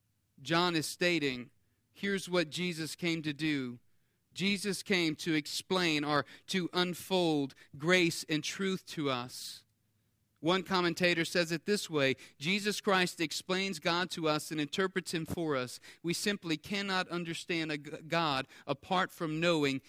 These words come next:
His Son." And so in verse eighteen, here's what he says, "No one has seen God at any time." That's right. In fact, when Moses asked to see God, God says, "You can't see my face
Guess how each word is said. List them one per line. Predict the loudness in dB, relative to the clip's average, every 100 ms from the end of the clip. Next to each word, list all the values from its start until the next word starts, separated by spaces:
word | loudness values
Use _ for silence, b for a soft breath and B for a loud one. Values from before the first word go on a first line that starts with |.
| B
His | 0 2 2 -2 -8 b
Son." | -8 -2 0 0 -2 -6 -10 _ _ _ _ _ _ _ _ _ _ _ _ _ _ _
And | -2
so | 4 6 6
in | 4 2 0 0
verse | 4 4 4 -4 -8 0
eighteen, | 0 0 -2 0 2 0 -6 b b
here's | -2 -2 0
what | 0
he | 0 -2
says, | 0 0 0 -2
"No | -2 0
one | 0 0
has | 0
seen | -2 -2 0 2
God | 2 4 2 -2 B B
at | 2 4
any | 2 0
time." | 0 0 2 0 -6 b b
That's | 0 0 0
right. | 2 4 4 0 _
In | -2 -2
fact, | 4 4 4
when | 0 2
Moses | 4 2 0 -4 2
asked | 4 4 0 -8
to | -8
see | -6 -2 0
God, | 2 2 2 0 B B 2
God | 2 4
says, | 4 2 0
"You | 0
can't | 2 2 2
see | -2 0
my | 2 2
face | 4 4 4